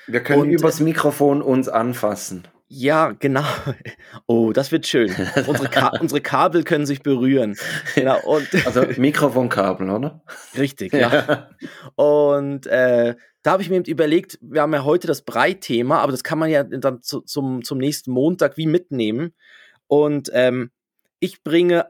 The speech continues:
Speaker 2: anonymisierten, drei anonymisierte Breis mit. Äh, ich sag mal,
Speaker 1: Ah.
Speaker 2: es sind gekaufte.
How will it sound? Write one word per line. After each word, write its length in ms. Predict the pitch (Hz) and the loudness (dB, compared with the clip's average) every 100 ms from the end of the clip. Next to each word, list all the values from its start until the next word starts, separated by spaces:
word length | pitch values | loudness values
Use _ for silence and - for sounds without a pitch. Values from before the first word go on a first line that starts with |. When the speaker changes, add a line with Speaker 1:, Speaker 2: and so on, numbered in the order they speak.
| - | -2
Speaker 2:
anonymisierten, 1300 | 143 170 156 156 151 123 135 185 196 170 165 165 | 2 2 2 0 0 -4 -2 -2 -2 -2 0 -2
drei 300 | - 139 170 | -2 0 0
anonymisierte 760 | 135 156 156 156 135 147 175 139 | 0 0 -2 -2 -2 -2 -2 -4
Breis 580 | - - 113 175 185 - | -6 -4 0 0 -2 -6
mit. 460 | 110 160 - - _ _ _ _ _ - | -4 -4 -8 -20 _ _ _ _ _ -4
Äh, 320 | 131 127 123 135 - | 2 2 0 -6 -12
ich 120 | - - | -10 -2
sag 200 | 165 - | 0 0
mal, 60 | |
Speaker 1:
Ah. 40 | - | -2
Speaker 2:
es 60 | |
sind 160 | 180 175 | -2 -2
gekaufte. 760 | 156 - 127 180 - - 135 | -2 0 0 0 -4 -2 -2